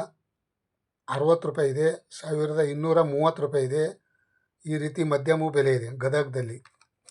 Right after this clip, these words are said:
ಶಿವಮೊಗ್ಗದಲ್ಲಿ ನೋಡೋಣ ಬನ್ನಿ. ಶಿವಮೊಗ್ಗದಲ್ಲಿ ನೋಡೋದಾದ್ರೆ ಸ್ವಲ್ಪ ರೇಟ್ ಕಮ್ಮಿನೇ. ಆರ್ನೂರ ಮೂವತ್ತು ರೂಪಾಯಿಗೆ ಒಂದು ಕ್ವಿಂಟಲು, ಚಿಕ್ಕದು ಸ್ಮ-, ಆ,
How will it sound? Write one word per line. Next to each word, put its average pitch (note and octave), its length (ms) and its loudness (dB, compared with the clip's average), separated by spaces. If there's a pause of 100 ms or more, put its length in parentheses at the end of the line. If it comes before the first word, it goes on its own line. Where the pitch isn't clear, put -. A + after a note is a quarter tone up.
(1040)
ಶಿವಮೊಗ್ಗದಲ್ಲಿ E3+ 720 4
ನೋಡೋಣ D#3+ 360 2
ಬನ್ನಿ. C3 340 -2
ಶಿವಮೊಗ್ಗದಲ್ಲಿ F3 760 -2
ನೋಡೋದಾದ್ರೆ D3+ 600 0 (320)
ಸ್ವಲ್ಪ D#3+ 280 -6
ರೇಟ್ D#3 260 2
ಕಮ್ಮಿನೇ. D3+ 460 0 (840)
ಆರ್ನೂರ E3 460 0 (260)
ಮೂವತ್ತು E3 320 0
ರೂಪಾಯಿಗೆ D#3 280 -4
ಒಂದು D3+ 260 0
ಕ್ವಿಂಟಲು, C#3+ 420 -4 (260)
ಚಿಕ್ಕದು E3 440 -6 (920)
ಸ್ಮ-, - 340 -12 (180)
ಆ, D3+ 100 -6